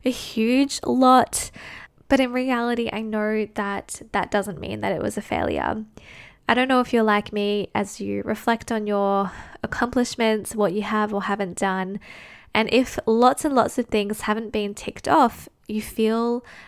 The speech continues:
a sense of failure, like you haven't achieved what you set out to do. And in so many ways, that was my quarter one. And that's kind of why I wanted to record this episode, because, I mean, you guys know how much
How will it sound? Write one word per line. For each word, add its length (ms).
a 60
sense 340
of 80
failure, 640
like 140
you 80
haven't 420
achieved 460
what 180
you 80
set 220
out 220
to 120
do. 560
And 340
in 80
so 240
many 180
ways, 520
that 160
was 160
my 420
quarter 300
one. 320
And 140
that's 140
kind 260
of 100
why 140
I 60
wanted 260
to 360
record 480
this 200
episode, 680
because, 540
I 60
mean, 240
you 120
guys 300
know 400
how 300
much 460